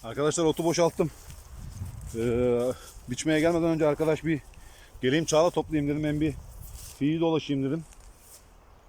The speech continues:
Fiyi bayağı çiçek açmış. Ee, büyük bir ihtimal bunu bayramda biçeceğiz. Fakat buna makine sokamayacağız. Bunu elle biçeceğiz maalesef. Bunun burası çok taşlık.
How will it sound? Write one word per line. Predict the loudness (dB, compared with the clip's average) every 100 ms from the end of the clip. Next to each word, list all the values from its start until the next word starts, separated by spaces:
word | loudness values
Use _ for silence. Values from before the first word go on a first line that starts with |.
| -20 -20 -20 -20 -20 -20 -20 -20 -20 -6
Fiyi | -2 4
bayağı | 4 2
çiçek | 0 2
açmış. | 2 0 -2 -4 -6 -14 -20 -20 -20 -20 -20 -20 -20 -20 -20 -20 -20 -20 -20 -14 -6
Ee, | -2 -2 2
büyük | 2 2
bir |
ihtimal | 0 4 4
bunu | 6
bayramda | 6 6 4 0
biçeceğiz. | -2 0 2 2 -2 -2
Fakat | 2 2 2
buna | 4
makine | 4 4 2
sokamayacağız. | 2 0 0 2 0
Bunu | 2 2
elle | 2 2
biçeceğiz | -2 -2 -2
maalesef. | 0 -2 -2 -4 -6 -12 -20 -20 -20 -12 0
Bunun | 2
burası | 4 2 0
çok | -2 2
taşlık. | 0 2 -2 -4